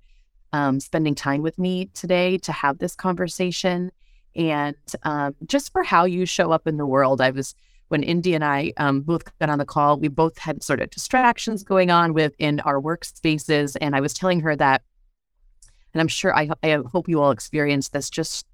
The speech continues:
through the way she speaks and the way she be,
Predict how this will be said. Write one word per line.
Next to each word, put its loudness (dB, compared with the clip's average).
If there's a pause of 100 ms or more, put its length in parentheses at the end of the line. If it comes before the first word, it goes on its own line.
through 0
the 0
way 0
she -2 (720)
speaks -2
and -2
the 2
way 4
she -4
be, 0